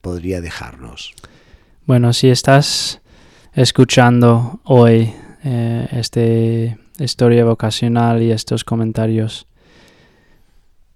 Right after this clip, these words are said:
Speaker 2: no es casualidad. El Señor está hablando a ti, eh, tiene un mensaje para cada alma, em, y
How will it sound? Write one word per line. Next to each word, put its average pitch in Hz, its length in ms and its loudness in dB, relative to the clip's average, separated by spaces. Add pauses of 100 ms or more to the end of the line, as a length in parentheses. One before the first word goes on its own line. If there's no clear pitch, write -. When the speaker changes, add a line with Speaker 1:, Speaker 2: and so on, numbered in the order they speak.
(120)
Speaker 2:
no 127 300 6
es 120 380 0
casualidad. 110 800 0 (800)
El 117 120 0
Señor 117 340 2
está 113 240 0
hablando 110 400 0
a 107 80 0
ti, 117 340 -4 (800)
eh, 117 360 -2
tiene 113 260 2
un 113 140 0
mensaje 110 580 -4
para 110 260 -2
cada 107 320 0
alma, 110 400 -2 (560)
em, 117 520 -4 (920)
y 123 400 4